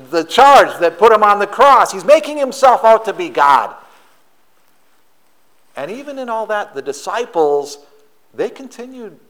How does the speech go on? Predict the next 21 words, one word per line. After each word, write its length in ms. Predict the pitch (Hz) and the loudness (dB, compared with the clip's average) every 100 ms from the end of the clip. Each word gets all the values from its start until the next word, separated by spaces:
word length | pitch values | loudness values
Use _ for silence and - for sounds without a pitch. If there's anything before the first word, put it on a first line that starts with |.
| _ _ - | _ _ -20
to 80 | |
follow 380 | 185 196 226 185 | -16 -14 -14 -16
him. 180 | 110 98 _ _ _ _ _ _ _ _ _ _ _ - | -20 _ _ _ _ _ _ _ _ _ _ _ _ -14
They 80 | 190 | -12
always 280 | 247 277 269 | -12 -14 -18
believed 420 | 254 262 262 _ | -20 -20 -20 _
him. 120 | - _ _ _ _ _ _ _ _ _ _ _ _ _ _ _ _ _ _ | -20 _ _ _ _ _ _ _ _ _ _ _ _ _ _ _ _ _ _
"Yeah, 280 | - 240 180 110 | -20 -16 -16 -16
he's 200 | 202 _ | -20 _
making 400 | 180 170 151 113 - _ | -20 -18 -20 -20 -20 _
himself 500 | 127 117 - 92 90 | -20 -18 -12 -12 -12
out 160 | 85 - | -20 -20
to 80 | |
be 220 | 82 87 82 | -20 -20 -20
equal 380 | 90 _ 92 87 | -20 _ -20 -20
with 180 | 87 | -20
God, 320 | - 92 170 202 | -14 -14 -14 -18
but 180 | 120 _ _ _ _ _ _ _ _ _ _ _ - | -20 _ _ _ _ _ _ _ _ _ _ _ -18
I 100 | 120 | -16
follow 440 | - 190 285 233 | -14 -14 -12 -14
him. 80 | 92 | -16